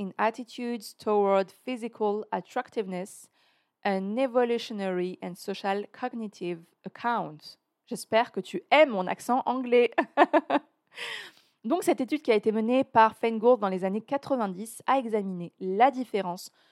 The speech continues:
de genre en, dans les attitudes envers l'attractivité physique et les résultats ont montré que les hommes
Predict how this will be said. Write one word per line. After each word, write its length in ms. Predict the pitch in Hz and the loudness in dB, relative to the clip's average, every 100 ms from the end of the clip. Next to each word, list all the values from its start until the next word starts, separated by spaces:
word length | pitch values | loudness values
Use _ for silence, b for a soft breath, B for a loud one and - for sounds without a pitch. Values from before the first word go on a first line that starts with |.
| _ 202 | _ -20
de 680 | 156 - 196 190 190 185 | -20 0 4 6 6 4
genre 480 | 214 214 311 330 - | 4 8 10 10 6
en, 160 | 208 202 | -4 -4
dans 360 | 196 190 185 190 | -4 -8 -2 -2
les 200 | 190 220 | 0 -2
attitudes 540 | 262 254 208 254 233 | -2 -8 -12 -10 -8
envers 300 | 208 196 202 | -8 -2 -2
l'attractivité 880 | 185 226 247 - 240 - 214 196 202 | 0 -2 -4 -8 -14 -14 -14 -12 -10
physique 460 | 190 - 160 220 _ _ _ _ _ | -12 -14 -14 -14 _ _ _ _ _
et 160 | 330 359 | 2 4
les 140 | 247 | 4
résultats 520 | 208 185 170 190 202 - | 2 -2 -2 -2 -2 -2
ont 120 | 302 | -2
montré 380 | 269 208 185 175 | -2 -6 -10 -10
que 180 | - | -6
les 260 | 285 220 165 | -2 -2 -2
hommes 200 | 160 170 | -4 -4